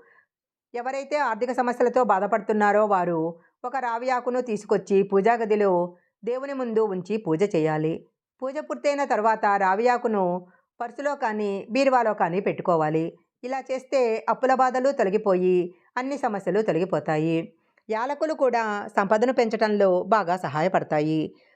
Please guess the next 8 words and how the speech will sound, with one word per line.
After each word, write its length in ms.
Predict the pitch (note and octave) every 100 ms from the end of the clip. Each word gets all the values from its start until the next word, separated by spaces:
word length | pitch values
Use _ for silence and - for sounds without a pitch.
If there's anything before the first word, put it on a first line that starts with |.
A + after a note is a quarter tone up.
| -
లక్ష్మీ 280 | A3+ A3 D4
జయంతి 360 | C#4 C#4 C4 C4+
రోజు 600 | A3 F#3+ G#3 F3+ F#3 F#3 _ -
ఐదు 240 | A3+ B3+ C#4+
యాలకులు 460 | B3+ G#3 G#3 A3
తీసుకొని 580 | A#3 G3+ - G3+ G3 F#3
పర్సులో 420 | F#3 G3+ B3 B3
ఉంచుకున్నట్లయితే 1040 | A#3+ G3+ - G3 F3+ F#3 E3+ F#3+ E3+ E3+